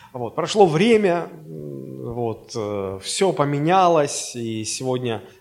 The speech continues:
даже в рядовых каких-то фильмах такое показывают, что я как-то просто решил пересмотреть некоторые с-, фильмы дет-, из детства, ко-, на которых я боялся, вот так вот, закрывая его. Я посмотрел, и я по-, и знаете, я на, на какую мысль себя поймал?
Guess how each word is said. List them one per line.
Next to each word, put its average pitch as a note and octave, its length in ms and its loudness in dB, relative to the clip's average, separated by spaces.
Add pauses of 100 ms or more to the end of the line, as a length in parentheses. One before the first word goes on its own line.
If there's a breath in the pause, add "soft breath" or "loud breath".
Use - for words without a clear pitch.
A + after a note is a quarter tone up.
даже C#3 340 0
в B2+ 220 -4
рядовых D#3+ 560 2
каких-то B2 380 -10
фильмах A#2+ 340 -8
такое G#3 320 4
показывают, A2 640 -2
что - 320 -12 (800 loud breath)
я D3 180 2
как-то D#3 300 -2
просто D#3 460 0
решил D3+ 240 -4
пересмотреть D#3+ 680 -2
некоторые G#2+ 420 -6
с-, - 180 -6
фильмы A3+ 360 -2
дет-, B2 320 -2
из C3+ 100 -4
детства, B2+ 300 -2
ко-, D3 160 -6 (120)
на D3+ 100 -4
которых E3+ 340 -2
я D3 100 0
боялся, B2 600 -2
вот G2 120 -12
так - 200 -12
вот, - 100 -20 (340)
закрывая F#2 500 -10
его. G2 180 -12 (880 loud breath)
Я C#3 160 -2
посмотрел, G3+ 480 -2
и D#3 80 0
я E3+ 80 -2
по-, - 160 -6
и D3+ 180 -4
знаете, A#3 300 0
я E3 180 -2
на, D#3+ 160 0
на D3 140 -4
какую D3+ 180 -4
мысль C#3 240 -2
себя A#2 140 -8
поймал? F#2+ 420 -10